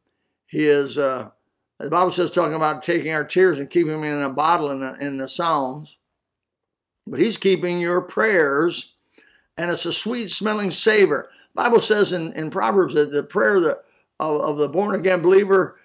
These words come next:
is a delight unto the Lord. I preach a sermon, how to, how to delight God.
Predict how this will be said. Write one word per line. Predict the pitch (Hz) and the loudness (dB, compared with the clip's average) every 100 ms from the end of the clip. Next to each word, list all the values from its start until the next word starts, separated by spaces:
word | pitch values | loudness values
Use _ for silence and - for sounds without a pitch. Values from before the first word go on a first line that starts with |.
| _ | _
is | - 156 | -6 -2
a | 160 | -2
delight | 135 160 156 175 180 | 0 0 2 2 2
unto | 160 147 | 0 -2
the | 147 | 0
Lord. | 156 160 143 | 2 4 2
I | |
preach | 135 175 151 | 0 -2 -4
a | |
sermon, | 147 185 165 147 | -6 -4 -4 -8
how | 131 165 | -4 -2
to, | 170 | 0
how | 147 160 | 0 2
to | 156 | 0
delight | 135 143 151 135 | 0 0 2 0
God. | 127 160 135 104 - | 0 0 0 -2 -14